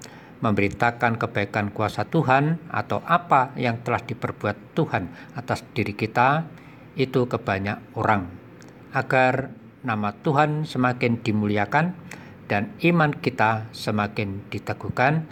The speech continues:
serta mereka semakin percaya bahwa Yesus sungguh yang punya kuasa atas diri kita. Ya Yesus, semoga kuasa-Mu tidak hanya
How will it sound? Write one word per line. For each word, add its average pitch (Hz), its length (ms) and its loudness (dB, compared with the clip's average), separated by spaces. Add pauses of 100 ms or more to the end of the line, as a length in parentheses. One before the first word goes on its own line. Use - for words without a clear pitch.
(180)
serta 104 560 0 (120)
mereka 131 680 2 (160)
semakin 101 540 -4
percaya 95 640 0 (320)
bahwa 101 440 0
Yesus 143 360 2
sungguh 117 640 -2 (640)
yang 101 240 0 (140)
punya 98 400 -2
kuasa 113 580 2
atas 117 400 -4 (140)
diri 101 400 0 (240)
kita. 90 340 -4 (1400)
Ya 101 160 4
Yesus, 104 480 2 (260)
semoga 131 720 4
kuasa-Mu 117 580 2
tidak 107 320 0
hanya 98 300 0